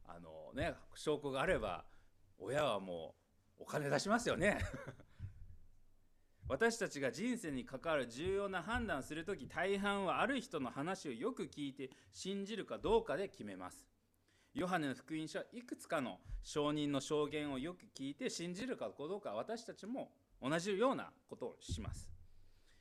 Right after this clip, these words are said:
福音書は、このヨハネの福音書はいくつかの証人の証言とイエス様ご自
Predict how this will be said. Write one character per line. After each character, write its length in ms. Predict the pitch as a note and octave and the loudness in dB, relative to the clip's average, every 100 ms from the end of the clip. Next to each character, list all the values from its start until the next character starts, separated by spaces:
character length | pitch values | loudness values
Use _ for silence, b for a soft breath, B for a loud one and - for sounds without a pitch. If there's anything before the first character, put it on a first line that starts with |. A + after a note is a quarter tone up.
| b | b
福 200 | - - | -14 -2
音 120 | E3 D#3+ | 0 2
書 200 | E3+ E3 | 4 4
は、 180 | A3+ - - B2+ | 4 0 -8 0
こ 100 | D3 | 4
の 140 | D3 | 4
ヨ 120 | E3+ | 4
ハ 120 | G#3 | 4
ネ 60 | D#3 | 2
の 60 | A#2+ | 0
福 180 | - | -2
音 100 | D3+ | -2
書 120 | D3 D3+ | 2 0
は 60 | |
い 80 | A3 | 0
く 120 | - | -8
つ 80 | - | -4
か 100 | C#3+ | -2
の 180 | A2 F#2 | 0 -2
証 260 | - D3 D3 | 0 2 2
人 200 | D3+ D3 | 2 0
の 60 | |
証 260 | C3+ D3+ D3+ | 0 2 2
言 220 | D#3+ E3+ | 2 -2
と 120 | G2+ F2+ | -4 -6
イ 100 | A#2+ | -2
エ 60 | F3+ | 0
ス 80 | - | 2
様 300 | D#3+ B2 G2 B B B | 0 0 -2 B B B
ご 100 | D3 | 2
自 120 | E3 | 2